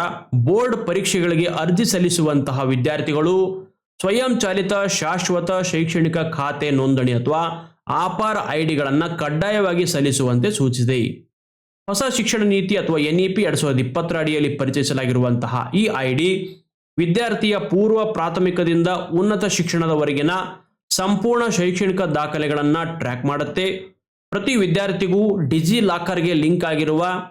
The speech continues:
ಈ ವಿಶಿಷ್ಟ ಜೀವಿತಾವಧಿ ಸಂಖ್ಯೆಯನ್ನ ಶಿಕ್ಷಣಕ್ಕಾಗಿ ಡಿಜಿಟಲ್ ಸಾರ್ವಜನಿಕ ಮೂಲಸೌಕರ್ಯದ ಭಾಗವಾಗಿ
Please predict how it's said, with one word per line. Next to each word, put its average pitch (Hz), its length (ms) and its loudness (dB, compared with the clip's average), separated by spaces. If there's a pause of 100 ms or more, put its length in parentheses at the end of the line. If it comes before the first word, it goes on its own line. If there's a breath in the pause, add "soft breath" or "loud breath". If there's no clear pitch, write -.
(340)
ಈ 226 180 2
ವಿಶಿಷ್ಟ 175 440 4
ಜೀವಿತಾವಧಿ 165 720 2
ಸಂಖ್ಯೆಯನ್ನ 139 500 2 (580)
ಶಿಕ್ಷಣಕ್ಕಾಗಿ 214 960 0
ಡಿಜಿಟಲ್ 180 540 0
ಸಾರ್ವಜನಿಕ 160 600 0
ಮೂಲಸೌಕರ್ಯದ 143 840 2
ಭಾಗವಾಗಿ 135 800 0